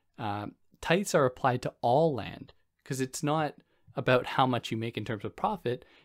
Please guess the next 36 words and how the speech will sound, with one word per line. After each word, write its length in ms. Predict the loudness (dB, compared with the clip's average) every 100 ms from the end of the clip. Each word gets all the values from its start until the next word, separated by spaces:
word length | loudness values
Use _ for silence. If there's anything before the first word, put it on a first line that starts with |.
| _
it's 200 | 0 2
about 240 | 2 0
how 120 | 2 0
much 220 | 0 -4
you 60 |
make, 320 | -4 -4 -8 _ _ _
period. 560 | -4 0 0 0 -6 -16 _ _ _
So 160 | -6 0
not 200 | 2 2
your 140 | 0
net 500 | -2 -2 0 0 0 -6 _
produce, 580 | -4 -2 -2 -6 -12 -16 _ _ -4
not, 300 | -2 -2 -2
not 280 | 0 0
what 160 | -4 -8
you 140 | -4
make 420 | -4 -4 -6 -8 -18 _ _ -8
in 100 | -6
order 220 | -4 -6
to, 460 | -6 -6 -6 -8 -12 _
uh, 160 | -12 -10
earn 200 | -6 -6
profit, 520 | -2 -2 -2 -4 -6 -8 _ _ -8
but 340 | -2 0 0
what 160 | -4 -2
you 100 | -2
make, 420 | -2 -4 -4 -10 _ _
period. 500 | -4 -2 -2 -6 -16 _ _ _ _ _ _ -20 _ _ -6
So 140 | -2
he 80 | 0
says 220 | 0 0
that 200 | 0 -2
tithes 420 | -2 -2 -2 -2
are 160 | -2 -4
harmful 880 | -4 -4 0 0 -2 -4 -6 -6 -12 _ _ _ _
because 320 | 0 2 0